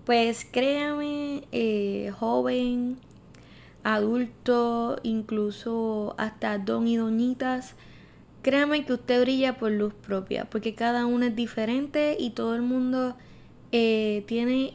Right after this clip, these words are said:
ese, ese brillo único que lo hace diferenciarse de los demás. Así que no importa,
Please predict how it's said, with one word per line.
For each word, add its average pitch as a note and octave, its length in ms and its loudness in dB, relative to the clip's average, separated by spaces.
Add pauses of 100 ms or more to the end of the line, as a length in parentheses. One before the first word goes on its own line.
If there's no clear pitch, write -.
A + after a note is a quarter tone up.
ese, B3 500 -2
ese B3+ 280 0
brillo C4+ 400 0
único C4 520 0
que A3 120 -2
lo G#3+ 80 0
hace A3 480 -4 (560)
diferenciarse A#3 880 0
de A#3 140 0
los A3 180 -4
demás. G3+ 560 -4 (880)
Así B3 280 0
que D4+ 180 2
no C#4+ 80 -2
importa, C#4 720 0